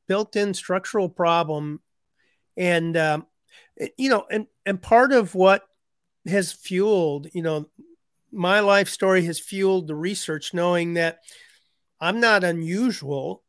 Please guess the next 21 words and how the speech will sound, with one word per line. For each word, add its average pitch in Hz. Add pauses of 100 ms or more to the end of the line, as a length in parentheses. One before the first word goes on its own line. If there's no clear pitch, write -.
Other 190
people 180
are 156
experiencing 165
the 160
same 165
thing, 165 (600)
and 190
going 269
up 233
against 196
some 214
of 233
the, 180 (120)
the 185
conventional 180
wisdom 156 (560)
about, 175 (680)
um, 156 (880)
you 185
know, 160